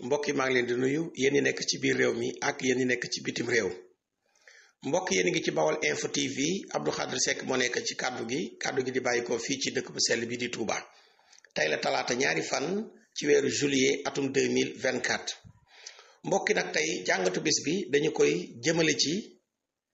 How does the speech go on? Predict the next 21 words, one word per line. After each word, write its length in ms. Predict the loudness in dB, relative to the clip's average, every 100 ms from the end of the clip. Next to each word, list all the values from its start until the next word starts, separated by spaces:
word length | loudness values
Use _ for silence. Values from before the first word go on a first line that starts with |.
| _ _ _ 2
euh, 600 | 6 8 8 6 4 0 -6 -2
comité 320 | 2 4 4
d'organisation 800 | 4 4 4 4 2 2 2 2
Màggalu 400 | 2 0 -2 -2
Touba 300 | 0 0 0
gi 80 | 0
nga 100 | 0
xam 200 | 0 0
ne 320 | 2 0 -4 -18 -20 _ _ _ _ _ _ 2
démb 280 | 2 4 0 -2 -6 0
doon 120 | 2
nañu 200 | 4 2 0
amal 240 | 0 0
C 160 | 2 4 2
R 140 | 2
D 420 | 2 4 4 0 -8
ngir 240 | -4 0
waajal 560 | 2 2 2 2 2 -2
màggal 360 | -4 -4 -2 -4
gi. 160 | -4 -10 -12 _ _ _ _ _ _ _ -20 _ -20 _ _ _ 0
Euh, 580 | 4 4 4 2 -4